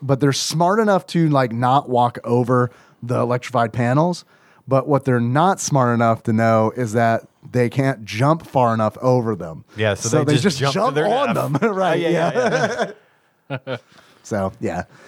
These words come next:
Speaker 1: Um, I don't think this is a bad game. I
Speaker 2: No,
Speaker 1: don't,
Speaker 2: it's
Speaker 1: I don't
Speaker 2: fine.
Speaker 1: think it's bad. I liked Peacekeepers better.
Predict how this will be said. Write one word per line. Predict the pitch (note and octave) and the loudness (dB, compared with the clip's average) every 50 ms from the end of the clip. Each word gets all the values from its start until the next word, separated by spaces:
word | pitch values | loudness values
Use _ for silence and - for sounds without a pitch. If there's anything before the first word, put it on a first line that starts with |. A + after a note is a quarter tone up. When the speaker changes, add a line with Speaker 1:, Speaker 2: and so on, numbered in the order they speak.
| - - C3+ - | -20 -20 -10 -2
Speaker 1:
Um, | - D3+ D3 D3+ D3 C#3+ C#3 A#2+ A#2 - _ _ _ _ _ _ _ _ _ _ _ _ _ _ _ _ _ _ _ - - | 0 0 2 2 2 0 0 -2 -6 -12 _ _ _ _ _ _ _ _ _ _ _ _ _ _ _ _ _ _ _ -2 2
I | G3 | 2
don't | F#3 C#3+ | 2 2
think | C3+ G#2 | 0 -2
this | G2+ E2+ | -4 -10
is | F#2 | -10
a | E2 | -12
bad | E2+ E2 D#2 - | -12 -12 -12 -12
game. | - F2+ F2+ F2+ E2+ E2+ _ _ _ _ _ _ - | -12 -12 -12 -12 -14 -16 _ _ _ _ _ _ -4
I | F#3+ D3+ | -2 0
Speaker 2:
No, | D3+ D3+ | 0 0
Speaker 1:
don't, | B3 | 0
Speaker 2:
it's | A#3 D#3+ | 0 0
Speaker 1:
I | D#3+ | 2
don't | D#3+ - | 2 2
Speaker 2:
fine. | G#3+ | 0
Speaker 1:
think | - - | -2 -2
it's | A2+ - | -4 -6
bad. | - F#2+ F#2 F2+ F2 F2+ F2+ - - | -6 -6 -6 -4 -4 -6 -6 -4 -2
I | E3+ F3 | 0 2
liked | F3 E3+ E3 D3+ - - A#2+ | 4 2 2 0 -2 -8 -4
Peacekeepers | - C#3+ D3+ C3+ - D3 C#3+ B2 C3 B2+ G#2+ | 0 0 0 0 2 -2 0 0 -2 -4 -2
better. | G2+ A#2 A#2 A#2 A2+ A#2 A#2 | -2 -2 -2 0 0 -2 -4